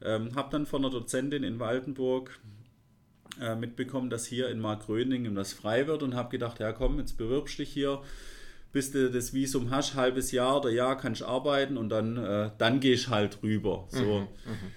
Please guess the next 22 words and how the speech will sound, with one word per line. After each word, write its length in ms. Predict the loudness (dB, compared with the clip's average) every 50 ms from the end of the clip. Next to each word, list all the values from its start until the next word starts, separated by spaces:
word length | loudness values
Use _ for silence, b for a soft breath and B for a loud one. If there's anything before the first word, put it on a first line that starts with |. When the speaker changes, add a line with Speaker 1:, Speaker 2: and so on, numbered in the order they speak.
| B B B B _ _
Speaker 1:
Das 240 | -2 -2 -2 -2 0
war 220 | 0 2 4 6
jetzt 320 | 6 4 4 2 -2 -4 0
ziemlich 500 | 2 2 2 4 2 -2 -4 -4 -10 -2
genau, 560 | 0 0 2 2 2 4 4 4 4 2 0 0
wir 100 | -2 -2
sind 200 | -2 -2 -2 -2
jetzt 160 | -2 -2 -4
Ende 260 | -4 -2 -2 0 0 0
Juli, 440 | -2 -2 0 0 0 0 0 -2
ich 140 | -2 -2 -2
hab 160 | -4 -2 -2
jetzt 240 | -2 -4 -4 -8 -8 -6
am, 400 | -6 -4 -4 -4 -4 -4 -6 -6
am 180 | -6 -6 -6 -4
ersten 400 | -4 -4 -4 -4 -4 -4 -6 -4
Juni 320 | -2 -2 0 0 0 -2
diesen 280 | -2 -4 -6 -4 -4 -2
Jahres 440 | -2 -2 -2 -2 -4 -6 -6 -4
mein 160 | -4 -2 -2 -4
fünfzehnjähriges 1120 | -2 -2 -2 -2 -2 -4 -6 -6 -4 -2 -2 0 0 0 0 0 0 -2 -2 -4 -4 -4
Dienstjubiläum 1040 | -2 -2 -2 -2 -4 -6 -4 -2 -2 0 2 2 4 4 4 4 4 4 2 2